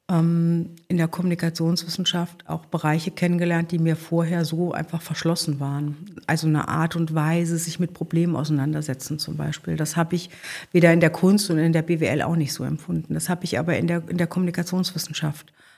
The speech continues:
erfahren. Oder auch im direkten Gespräch mit, mit, mit Lehrenden. Also eine, eine Form von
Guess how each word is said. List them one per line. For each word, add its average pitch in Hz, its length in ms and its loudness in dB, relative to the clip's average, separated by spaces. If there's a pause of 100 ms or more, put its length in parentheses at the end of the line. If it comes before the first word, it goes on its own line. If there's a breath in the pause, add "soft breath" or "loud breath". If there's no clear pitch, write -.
(140 soft breath)
erfahren. 147 560 2 (520 loud breath)
Oder 160 300 2
auch 165 160 2
im 170 160 -2
direkten 175 440 2
Gespräch 185 540 0
mit, 165 320 0
mit, 165 320 0
mit 165 220 2
Lehrenden. 165 760 4
Also 156 280 -4
eine, 160 300 2
eine 165 200 2
Form 196 600 4
von 170 520 2